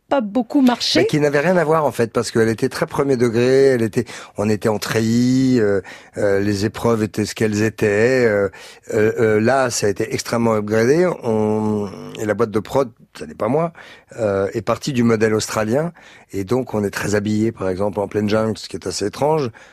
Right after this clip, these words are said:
Speaker 2: J'ai jamais été habillé autant en pastel et en costume trois pièces, mais à quarante degrés à l'ombre et avec cent vingt pour cent d'humidité, je vous garantis,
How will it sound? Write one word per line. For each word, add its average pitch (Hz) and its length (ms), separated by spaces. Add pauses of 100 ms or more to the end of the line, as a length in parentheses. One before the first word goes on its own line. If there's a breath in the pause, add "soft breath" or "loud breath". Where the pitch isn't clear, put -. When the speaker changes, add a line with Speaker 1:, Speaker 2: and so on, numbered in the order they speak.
Speaker 2:
J'ai - 160
jamais 98 260
été 98 180
habillé 101 300
autant 110 380
en 92 60
pastel 123 580
et 104 100
en 92 80
costume - 320
trois 107 200
pièces, 156 360 (380 loud breath)
mais 104 120
à 98 60
quarante 120 300
degrés 110 240
à 110 80
l'ombre 127 260
et 104 40
avec 98 240
cent 117 160
vingt 110 100
pour 104 100
cent 113 160
d'humidité, 110 420
je 127 80
vous 107 60
garantis, 104 460